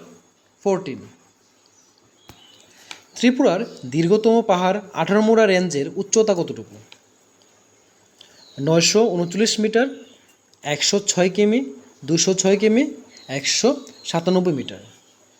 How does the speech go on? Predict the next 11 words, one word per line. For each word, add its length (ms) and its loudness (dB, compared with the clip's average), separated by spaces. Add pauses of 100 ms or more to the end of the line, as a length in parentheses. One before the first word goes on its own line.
সঠিক 320 -6
উত্তর 220 0
হবে 160 -2 (420)
ত্রিপুরার 440 2 (460)
দীর্ঘতম 440 2 (140)
পাহাড় 300 0 (280)
আঠারোমুড়া 460 4
রেঞ্জের 500 4 (1040)
উচ্চতা 420 2
হল 140 2 (880)
একশো 460 0